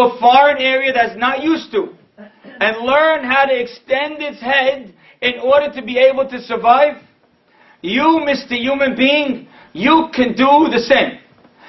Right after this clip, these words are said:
You also have within you the ability to go somewhere where you never were before and to adapt and learn how to live and survive and thrive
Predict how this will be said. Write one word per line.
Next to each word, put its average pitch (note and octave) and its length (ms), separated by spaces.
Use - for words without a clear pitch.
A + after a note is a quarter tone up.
You B3+ 200
also C4+ 720
have B3+ 460
within B3 440
you C4+ 240
the G#3+ 160
ability C4+ 760
to A3 140
go C4+ 320
somewhere C4 540
where A3 120
you G3 140
never B3 420
were C4+ 180
before G#3 680
and G3+ 200
to G#3+ 160
adapt - 640
and G3 180
learn B3+ 580
how A3 160
to G#3+ 120
live A#3 520
and G3+ 180
survive B3 640
and G3+ 160
thrive A#3 540